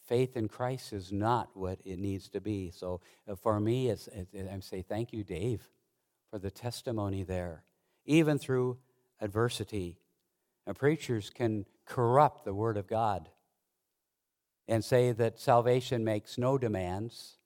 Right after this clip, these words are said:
following Christ makes no demands, just come and be his friend, join him in heaven, have a good time here on earth, and you'll have a good time in heaven. And that's not what Scripture says. It, it,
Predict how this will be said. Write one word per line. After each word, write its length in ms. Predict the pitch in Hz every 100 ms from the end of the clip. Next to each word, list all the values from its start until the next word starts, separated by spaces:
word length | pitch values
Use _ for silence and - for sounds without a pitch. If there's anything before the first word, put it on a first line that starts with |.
| _ _
following 400 | 117 127 147 143
Christ 400 | 127 127 135 -
makes 280 | 135 131 -
no 200 | 127 147
demands, 720 | 135 107 90 90 120 - - - _ -
just 300 | 120 - - _ -
come 300 | 143 139 143
and 120 | 110
be 160 | 120
his 220 | 123 127 -
friend, 440 | 110 98 85 95 _ _ _ _ _ _ _ _ _ _ -
join 320 | 127 135 143
him 240 | 131 127
in 120 | 131 120
heaven, 420 | 107 98 101 113 _ _ _ _ _ _ _ _ _ _
have 160 | - 131
a 60 | 139
good 240 | 143 156
time 240 | 160 147
here 200 | 143 135
on 180 | 135 131
earth, 340 | 131 151 160 131
and 220 | 117 117
you'll 160 | 117
have 180 | 110 113
a 60 | 113
good 300 | 92 101 104
time 280 | 113 110 113
in 120 | 117
heaven. 420 | 107 85 90 104 _ _ _ _ _ _ _ _ -
And 100 | 107
that's 180 | 117 -
not 200 | 107 104
what 160 | 98
Scripture 400 | - 101 - 110
says. 580 | - 90 92 113 - - _ _ _ _ _ _ _
It, 180 | 104 95
it, 280 | 117 117